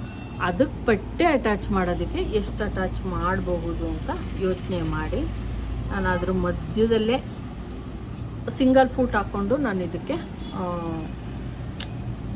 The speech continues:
ಬಟ್ಟೆಯನ್ನು ಅಟ್ಯಾಚ್ ಮಾಡ್ಕೊತೀನಿ. ಇಲ್ಲಿಗೂ ಕೂಡ ತುಂಬಾನೇ ಬಟ್ಟೆ ಅಟ್ಯಾಚ್ ಮಾಡ್ಬೇಕು,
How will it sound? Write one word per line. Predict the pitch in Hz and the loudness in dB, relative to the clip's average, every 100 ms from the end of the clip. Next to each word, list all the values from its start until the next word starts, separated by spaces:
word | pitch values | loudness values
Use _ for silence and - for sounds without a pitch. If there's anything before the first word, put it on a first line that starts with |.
| - - - - - - - - - - - - - | -8 -8 -8 -8 -8 -8 -8 -8 -8 -8 -8 -8 -2
ಬಟ್ಟೆಯನ್ನು | 190 180 190 180 175 | -2 0 0 2 0
ಅಟ್ಯಾಚ್ | 170 180 180 - | 2 0 0 -4
ಮಾಡ್ಕೊತೀನಿ. | 180 170 180 170 185 185 240 285 - - - - - | -4 -4 -4 -6 -4 -2 -2 -4 -6 -8 -8 -8 -4
ಇಲ್ಲಿಗೂ | 233 233 269 | -2 4 2
ಕೂಡ | - 220 214 | 4 2 2
ತುಂಬಾನೇ | 220 208 214 220 | 0 2 2 2
ಬಟ್ಟೆ | 202 190 208 | 0 0 0
ಅಟ್ಯಾಚ್ | 196 196 190 - | 0 0 -2 -2
ಮಾಡ್ಬೇಕು, | 196 180 180 - | -2 0 0 0